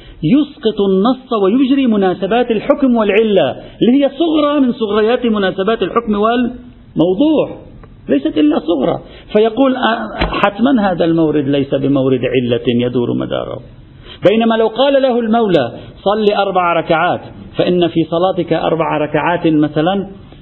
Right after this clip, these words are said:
آه، زوال الضرر عن المسلمين،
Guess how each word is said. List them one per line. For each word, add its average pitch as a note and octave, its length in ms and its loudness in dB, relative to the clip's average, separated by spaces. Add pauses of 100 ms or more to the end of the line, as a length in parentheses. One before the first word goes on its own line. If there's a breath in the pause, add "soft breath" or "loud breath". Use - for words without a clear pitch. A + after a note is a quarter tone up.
(140)
آه، C#3+ 560 2 (520)
زوال D#3+ 460 0
الضرر F3 380 2
عن D#3+ 160 0
المسلمين، D3+ 580 2